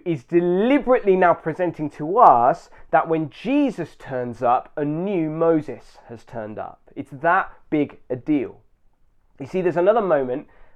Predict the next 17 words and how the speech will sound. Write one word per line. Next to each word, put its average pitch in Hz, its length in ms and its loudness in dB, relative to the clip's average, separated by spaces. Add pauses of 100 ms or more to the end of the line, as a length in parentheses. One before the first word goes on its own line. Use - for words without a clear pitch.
(100)
uh, 135 220 -4
think 170 200 -6
about 143 260 4
it, 175 140 0
you 165 80 -6
probably 165 260 -2
know 170 120 4
the 165 80 -6
story, 139 380 0
when 151 280 4 (220)
someone 185 460 2
goes 208 380 4
up 214 160 2
a 240 60 2
mountain 151 720 -2 (300)
and 170 260 2
then 180 440 2